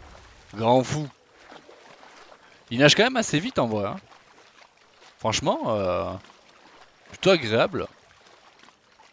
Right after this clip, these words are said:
Plutôt agréable le, le, le, le truc. Le Barry. Même si je pense qu'il fait pas grand chose de bien. Hormis nager.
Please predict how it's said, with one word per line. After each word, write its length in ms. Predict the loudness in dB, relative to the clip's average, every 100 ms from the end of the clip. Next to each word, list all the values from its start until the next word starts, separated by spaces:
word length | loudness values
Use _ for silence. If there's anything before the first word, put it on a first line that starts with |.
| _ _ -20 _ -20 _ -20 -18
Plutôt 260 | -6 -2
agréable 600 | -2 0 2 2 2 0
le, 340 | 0 0 -2 -2
le, 240 | -2 -4
le, 160 | -4 0
le 160 | 0
truc. 400 | 0 -2 -2 -4 -6 -14 -20 -20 _ _ -20 -20 -20 -20 -20 _
Le 60 | -8
Barry. 460 | 2 4 4 2 -8 _ _ -20 -20 -20 -20 _ -20 -20 _ _ -20 _ -20 _ -20 -20 _ _ _ -20 -20 -20 -20 -20 _ -18 -10
Même 100 | -6
si 140 | -2
je 80 | 0
pense 240 | 2 0 2
qu'il 380 | 4 4 4
fait 100 | 0
pas 160 | -2 -2
grand 160 | -2 -2
chose 240 | -4 -4
de 80 | -4
bien. 340 | -2 -2 -4 -10 -20 -20 -20 _ -20 -20 _ -12
Hormis 220 | -8 -4
nager. 400 | 0 0 0